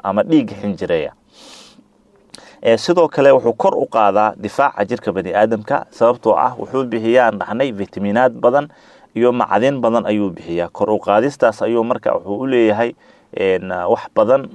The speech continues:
oo markaasi ku saabsan jirka bani aadamka. Ee, sidoo kale wuxuu u fiican cudurrada qaar sida malaariyada iyo cudurro kale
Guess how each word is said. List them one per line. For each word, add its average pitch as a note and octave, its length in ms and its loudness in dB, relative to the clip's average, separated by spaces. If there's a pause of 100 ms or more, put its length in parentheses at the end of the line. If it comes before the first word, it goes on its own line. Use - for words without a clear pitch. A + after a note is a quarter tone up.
oo - 200 -6
markaasi G2+ 460 -6
ku C3+ 120 -8
saabsan G2+ 380 -2
jirka G2 200 -8
bani F2+ 160 -6
aadamka. G#2+ 380 0 (420)
Ee, A2+ 260 6
sidoo E3+ 280 2
kale C#3+ 140 2
wuxuu C#3 180 4
u - 40 -2
fiican A#2+ 400 -2
cudurrada A#2 520 2
qaar F#2+ 360 0 (100)
sida B2 380 -2 (100)
malaariyada A#2 760 0 (600)
iyo F#2 420 -2
cudurro G#2+ 360 0
kale G#2 280 0